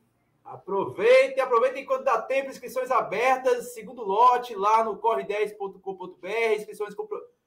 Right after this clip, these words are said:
inscrições com valores promocionais em grupo, diretamente no, no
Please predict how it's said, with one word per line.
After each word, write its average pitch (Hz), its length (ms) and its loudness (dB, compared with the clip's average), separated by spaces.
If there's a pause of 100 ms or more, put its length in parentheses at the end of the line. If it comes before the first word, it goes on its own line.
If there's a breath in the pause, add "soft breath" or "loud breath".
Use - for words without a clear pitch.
(140)
inscrições 240 460 -8
com 269 120 -10
valores 247 380 4
promocionais 247 1120 2
em 240 120 -12
grupo, 180 800 -4
diretamente 202 600 -6
no, 190 200 -8 (320)
no 185 320 -8